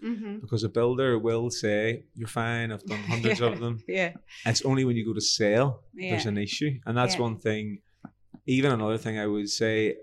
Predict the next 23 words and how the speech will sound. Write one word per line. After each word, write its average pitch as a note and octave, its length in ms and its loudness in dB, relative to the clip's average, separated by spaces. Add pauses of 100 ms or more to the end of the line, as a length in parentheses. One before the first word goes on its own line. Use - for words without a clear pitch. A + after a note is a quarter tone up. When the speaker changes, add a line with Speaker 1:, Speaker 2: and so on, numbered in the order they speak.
(120)
Speaker 2:
we G#2+ 120 -6
haven't A#2+ 280 0
maybe G#2+ 220 0
had G#2 240 -6
some G#2+ 160 -6
examples G2+ 320 -8
of, F#2+ 100 -8
but G#2 140 -4 (360)
home A2+ 180 -4
insurance. B2+ 500 -2
So A#2+ 120 -6
give A#2 160 -2
you A#2 60 -2
an A2+ 60 -2
example. G#2 500 -4 (420)
Say A2+ 200 -2
you A2 180 0
do G#2+ 100 0
an G#2+ 80 -2
extension A2+ 480 -2
to G#2+ 80 -8
your G#2 120 0
property G2+ 560 -2